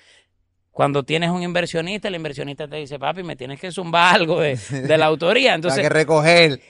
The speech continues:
Speaker 1: y empiezas a mandar ese montón de emails a la gente, entonces quizás uno de los compositores está en China y el tipo dice, "Papi, pero es que yo estoy en cambio de horario y no te he podido firmar la vaina". Brother, abre el email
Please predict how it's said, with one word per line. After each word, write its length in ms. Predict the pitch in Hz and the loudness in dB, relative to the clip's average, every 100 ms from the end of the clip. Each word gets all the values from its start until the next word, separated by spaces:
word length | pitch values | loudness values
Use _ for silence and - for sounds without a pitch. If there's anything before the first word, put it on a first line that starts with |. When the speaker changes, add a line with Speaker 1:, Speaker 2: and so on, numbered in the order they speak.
| _ | _
Speaker 1:
y 100 | 170 | -2
empiezas 480 | 190 170 185 180 214 | 0 2 2 2 2
a 80 | 220 | 2
mandar 300 | 214 208 220 | 0 2 2
ese 180 | 202 226 | 2 -2
montón 480 | 214 202 214 220 | -4 -4 -4 -4
de 80 | 208 202 | -4 -2
emails 580 | 202 214 220 220 196 | 0 0 0 -2 -2
a 80 | 202 | 0
la 120 | 180 | 2
gente, 500 | 165 185 202 196 208 | 2 2 0 0 0
entonces 500 | 202 180 185 180 190 - | 0 -2 -6 -6 -6 -6
quizás 380 | 175 190 185 | -8 -2 0
uno 180 | 180 180 | 0 -2
de 60 | 185 | -2
los 140 | 185 | -2
compositores 720 | 180 175 180 170 156 180 185 180 | -4 -6 -6 -6 -4 -2 -2 -4
está 160 | 156 | -4
en 160 | 170 165 | -8 -8
China 460 | - 196 190 185 180 | -8 -6 -4 -2 -2
y 80 | |
el 100 | 160 | -4
tipo 240 | 147 160 170 | -8 -8 -6
dice, 300 | 180 156 160 | -6 -8 -8
"Papi, 260 | 196 202 | -10 -10
pero 160 | 175 170 | -10 -10
es 40 | |
que 100 | 175 | -10
yo 60 | 185 | -12
estoy 200 | - 190 | -10 -12
en 100 | 185 | -10
cambio 320 | 185 180 180 | -8 -6 -6
de 60 | 175 | -4
horario 400 | 175 190 185 175 | -2 -2 -2 -4
y 60 | |
no 100 | 170 | -6
te 80 | 165 | -8
he 20 | |
podido 300 | 165 180 180 | -8 -6 -6
firmar 340 | 160 170 165 170 | -8 -8 -4 -2
la 100 | 170 | -2
vaina". 280 | 180 170 143 | -2 -4 -6
Brother, 380 | 170 220 214 | -4 -4 -4
abre 220 | 196 208 220 | -4 -6 -8
el 60 | |
email 520 | 202 220 262 294 170 | -6 -4 -4 -6 -10